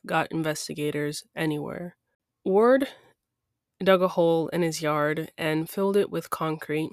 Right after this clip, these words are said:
three days after Ashley went missing, and he did this with the assistance of his son. This is a very random thought, but where,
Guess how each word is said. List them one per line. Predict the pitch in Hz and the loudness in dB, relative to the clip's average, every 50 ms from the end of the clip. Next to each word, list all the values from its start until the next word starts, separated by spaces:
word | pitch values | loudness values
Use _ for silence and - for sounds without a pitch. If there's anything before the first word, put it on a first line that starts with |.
| - _ _ _ - | -10 _ _ _ -4
three | 190 196 196 | -2 0 0
days | 190 175 175 175 170 - | 2 2 0 0 0 -2
after | - - 160 160 - - - | -4 -4 -4 -4 -4 -6 -6
Ashley | - - 147 151 - - - 151 | -4 -2 -4 -4 -4 -6 -6 -4
went | 151 143 - 151 | -4 -4 -4 -6
missing, | 151 151 151 - - - - - - - - | -6 -6 -6 -8 -10 -10 -12 -14 -14 -12 -10
and | 170 156 156 151 | -8 -6 -6 -6
he | 160 160 | -4 -6
did | 160 170 190 196 196 202 | -4 -2 -2 -2 0 0
this | 202 202 185 - - - | 0 0 0 -2 -4 -2
with | - 160 165 165 - _ | -2 -2 -2 -2 -4 _
the | 165 160 160 151 | -2 -2 0 -2
assistance | - - - - 156 147 - - - 147 151 156 - - | -2 -4 -6 -4 -2 -2 -2 -4 -4 -6 -6 -6 -6 -6
of | - 147 147 - - | -6 -6 -6 -6 -8
his | 147 147 | -4 -2
son. | - - - 165 147 - - - 175 - _ _ _ _ _ _ _ _ _ _ _ _ _ _ _ _ _ _ _ _ - - - - | -2 0 0 0 -2 -2 -6 -10 -12 -14 _ _ _ _ _ _ _ _ _ _ _ _ _ _ _ _ _ _ _ _ -20 -18 -2 4
This | 185 208 233 - - - - | 4 6 6 6 2 4 6
is | 226 220 196 - - _ _ | 4 4 4 2 -4 _ _
a | 196 185 | 4 4
very | 180 185 185 180 | 6 6 6 6
random | 175 175 175 175 180 165 165 | 8 8 6 6 6 4 2
thought, | - - - 156 160 160 175 226 233 - | 0 -2 2 4 4 4 4 2 0 0
but | 160 160 - - _ _ | 0 0 0 0 _ _
where, | 175 180 180 190 208 233 240 247 262 262 247 | -2 2 4 4 6 6 6 4 2 0 -2